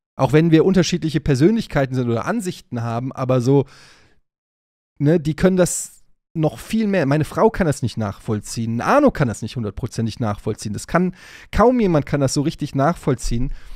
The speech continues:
weil das halt so eine besondere Konstellation ist, die auf, auf so, auf, auf so komische Art und Weise auch gewachsen ist. Ähm, weil es gibt's halt auch nicht so oft, dass du, ja, ähm, wobei, das stimmt gar nicht mal. So jetzt,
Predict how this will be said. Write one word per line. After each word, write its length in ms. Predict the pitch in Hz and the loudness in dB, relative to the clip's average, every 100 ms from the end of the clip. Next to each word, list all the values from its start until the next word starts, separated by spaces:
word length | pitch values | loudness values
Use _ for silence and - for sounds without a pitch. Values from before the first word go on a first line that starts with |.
| - - | -16 -8
weil 140 | 127 | -2
das 160 | 139 139 | -2 -2
halt 160 | 139 | -2
so 80 | 139 | 0
eine 140 | 143 135 | -2 -2
besondere 480 | 123 131 170 143 | -2 0 0 -2
Konstellation 800 | 139 143 143 135 120 - 139 156 | -2 -4 -4 -4 -4 -4 -2 -2
ist, 240 | 123 107 - | -4 -6 -4
die 100 | 117 | -2
auf, 240 | 120 - | -2 -4
auf 140 | - 127 | -8 -8
so, 140 | 123 - - | -8 -8 -8
auf, 260 | 120 - | -10 -8
auf 140 | 127 - | -10 -8
so 140 | 120 | -10
komische 420 | - 156 160 - | -2 -2 -2 -4
Art 120 | 135 | -4
und 120 | 135 113 | -4 -2
Weise 240 | 127 123 | -2 -4
auch 120 | - | -8
gewachsen 480 | 120 113 - - 127 | -6 -6 -6 -10 -10
ist. 200 | 110 - - - - - - | -10 -12 -14 -12 -10 -12 -8
Ähm, 440 | 113 113 110 - - _ _ _ _ _ - - - _ - | -4 -4 -4 -8 -14 _ _ _ _ _ -20 -20 -20 _ -4
weil 140 | 127 | -2
es 120 | 131 | -2
gibt's 220 | 196 - | -4 -2
halt 140 | 170 - | -2 0
auch 140 | 127 | 0
nicht 140 | 135 - | 0 0
so 120 | 135 | 0
oft, 200 | 127 - | 0 -2
dass 160 | 123 - | -2 2
du, 260 | 117 113 - _ _ _ _ - - - _ _ - - - _ _ _ | 2 2 -2 _ _ _ _ -20 -20 -20 _ _ -20 -20 -20 _ _ _
ja, 320 | 131 123 120 - | -2 0 -2 -6
ähm, 500 | 127 117 113 104 104 _ _ _ _ _ 131 | -2 -2 -2 -4 -8 _ _ _ _ _ -2
wobei, 220 | 127 165 | 2 0
das 100 | - | 0
stimmt 220 | 214 233 | -6 -4
gar 120 | 117 | -6
nicht 140 | 120 - | -8 -8
mal. 140 | 104 | -4
So 100 | 135 | 0
jetzt, 380 | 143 165 - | 0 0 -6